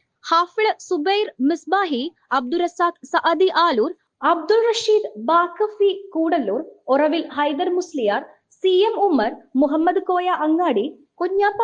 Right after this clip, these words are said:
ഹാജി, അബ്ദുൽ ജലീൽ അഹ്സനി, കബീർ അഹ്സനി, കെ കെ പാലം, മുസ്തഫ അഹ്സനി,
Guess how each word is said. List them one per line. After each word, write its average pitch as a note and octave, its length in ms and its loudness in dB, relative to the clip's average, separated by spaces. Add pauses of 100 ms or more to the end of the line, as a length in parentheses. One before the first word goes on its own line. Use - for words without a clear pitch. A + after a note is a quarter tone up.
ഹാജി, C4+ 320 0 (340)
അബ്ദുൽ C#4+ 320 -2
ജലീൽ E4 240 -2 (100)
അഹ്സനി, D#4+ 420 -2 (340)
കബീർ F#4 400 0
അഹ്സനി, F#4+ 400 0 (300)
കെ F#4 100 0 (100)
കെ G#4 100 0 (100)
പാലം, C4 300 0 (340)
മുസ്തഫ D#4+ 340 0 (220)
അഹ്സനി, E4 400 -2